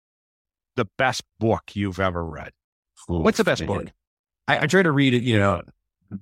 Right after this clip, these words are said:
Speaker 2: at least twenty books a year. And so I'm, I'm a regular reader, but the one that sticks out, and the, probably one, it was early in my career, The Psychology of Persuasion, and just kinda how people make decisions.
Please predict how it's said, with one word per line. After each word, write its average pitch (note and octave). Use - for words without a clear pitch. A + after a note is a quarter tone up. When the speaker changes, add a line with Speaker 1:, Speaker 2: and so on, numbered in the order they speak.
Speaker 2:
at A2
least A2+
twenty A2+
books F#2+
a D#2
year. D2
And D2
so F#2+
I'm, F#2+
I'm F#2+
a G2+
regular G#2+
reader, F#2+
but G#2
the G#2
one A#2+
that D3
sticks -
out, F#2
and F2+
the, F2
probably G#2+
one, F#2+
it G2
was F#2+
early G#2+
in A2+
my G2+
career, F#2
The G2
Psychology A2
of G2+
Persuasion, D2+
and F#2
just G#2
kinda G#2+
how F#2+
people G#2+
make G2+
decisions. E2+